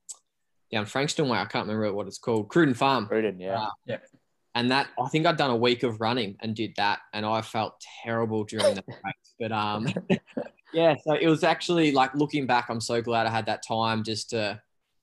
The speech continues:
Speaker 1: watch a lot of Netflix and play a lot of
Speaker 2: Yeah.
Speaker 1: PlayStation, and that's really all I did. So, um, a bit funny. And then, yeah, I had,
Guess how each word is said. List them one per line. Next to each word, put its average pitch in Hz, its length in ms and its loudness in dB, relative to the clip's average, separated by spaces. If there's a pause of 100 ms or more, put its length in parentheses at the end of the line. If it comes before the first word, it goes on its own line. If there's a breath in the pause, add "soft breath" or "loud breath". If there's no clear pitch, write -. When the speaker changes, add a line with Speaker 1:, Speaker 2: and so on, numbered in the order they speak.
(680)
Speaker 1:
watch 120 360 -2
a 127 40 4
lot 117 200 2
of 110 100 2
Netflix 107 580 -4
and 107 120 -10
play 107 160 -2
a 107 40 0
lot 107 140 -4
of 104 80 -12
Speaker 2:
Yeah. 120 160 -6
Speaker 1:
PlayStation, 147 640 -2
and 123 100 -2
that's 123 220 -2
really 123 180 0
all 113 280 -4
I 110 100 -14
did. 113 280 -4
So, 104 480 -4
um, 98 480 -8
a - 360 -20
bit 196 140 -2
funny. 151 320 0
And 139 80 0
then, 131 300 0
yeah, 143 220 0
I - 20 2
had, 156 240 0